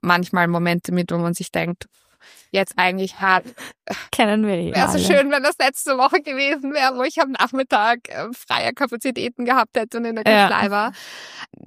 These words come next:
Speaker 1: Ja, das, dem muss man sich, also da muss man sich halt einfach bewusst sein, dass es halt intensivere Zeiten gibt, aber ich find's dann auch wieder schön, dass man halt auch wieder mehr Flexibilität hat
Speaker 2: Mhm.
Speaker 1: und die Freiheit hat, dass wenn man sagt,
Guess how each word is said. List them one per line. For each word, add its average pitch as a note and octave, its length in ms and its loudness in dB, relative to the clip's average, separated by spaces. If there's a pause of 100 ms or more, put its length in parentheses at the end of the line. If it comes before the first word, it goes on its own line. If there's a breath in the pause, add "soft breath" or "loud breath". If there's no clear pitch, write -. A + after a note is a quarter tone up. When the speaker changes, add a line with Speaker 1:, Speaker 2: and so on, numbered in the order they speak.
(100)
Speaker 1:
Ja, F#3 500 4
das, - 260 -2 (460)
dem G3+ 220 2 (100)
muss G3 280 2
man G#3+ 120 4
sich, G#3 300 -2
also F#3 160 -2
da F#3+ 60 2
muss G3+ 200 2
man A3 100 2
sich G3 160 0
halt F#3 120 4
einfach F3+ 400 -2
bewusst F3+ 400 -2
sein, G#3+ 140 6
dass F3+ 140 0
es F3+ 140 -6
halt E3+ 180 2 (120)
intensivere G#3 640 0
Zeiten G3 400 0
gibt, G#3 260 -4
aber F3 440 4
ich - 180 -8
find's F#3+ 220 -2
dann F3+ 160 -2
auch E3+ 160 -4
wieder F3+ 200 4
schön, F#3+ 280 2
dass F3 160 0
man F3 240 2
halt E3+ 200 2
auch D#3+ 200 2
wieder F3+ 160 0
mehr E3 240 2
Flexibilität F3+ 840 -4
hat F3+ 180 4
Speaker 2:
Mhm. A#3 100 8
Speaker 1:
und A3 420 6
die F3+ 80 -6
Freiheit F3+ 420 2
hat, F3 180 0
dass F3 120 -6
wenn F3 120 -2
man F3 100 -4
sagt, - 300 -4